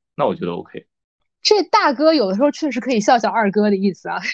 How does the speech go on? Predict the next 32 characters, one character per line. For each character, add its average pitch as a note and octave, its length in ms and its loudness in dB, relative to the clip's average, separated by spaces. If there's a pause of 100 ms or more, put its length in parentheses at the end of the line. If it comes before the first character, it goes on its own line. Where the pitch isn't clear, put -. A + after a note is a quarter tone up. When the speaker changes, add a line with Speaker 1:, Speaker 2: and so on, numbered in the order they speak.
(640)
Speaker 2:
<laughs> - 840 -4
Speaker 1:
啊， C#3 120 -2
什 C3 120 -4
么 C3+ 80 0
意 C#3 100 -2
思 B2 100 -2
啊？ G#2 140 -2
<laughs> - 920 -10
Speaker 2:
就 G#4+ 140 2
是， G4+ 60 0 (680)
就 G4 160 2
是 F#4 120 2
五 C#4 200 2
十 B3+ 160 -2
步 F4 320 4
可 D4+ 180 2
以 E4+ 100 4
笑 C4+ 160 2
笑 A3+ 140 2
百 F3+ 200 -4
步， G3 340 -2
大 C4 220 0
哥 A#3+ 200 -2
可 B3 180 -6
以 C4+ 120 -2
笑 A#3 180 0
笑 G#3 80 -2
二 B3+ 240 4
哥， D4+ 400 0
<laughs> - 20 -
就 C4+ 140 -4
是， D4+ 240 -4